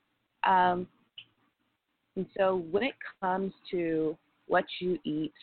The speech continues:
and knee recovery, are foods that can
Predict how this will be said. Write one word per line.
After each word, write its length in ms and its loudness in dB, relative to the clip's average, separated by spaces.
and 520 4
knee 300 2
recovery, 680 0
are 340 2
foods 260 -4
that 220 0
can 480 -10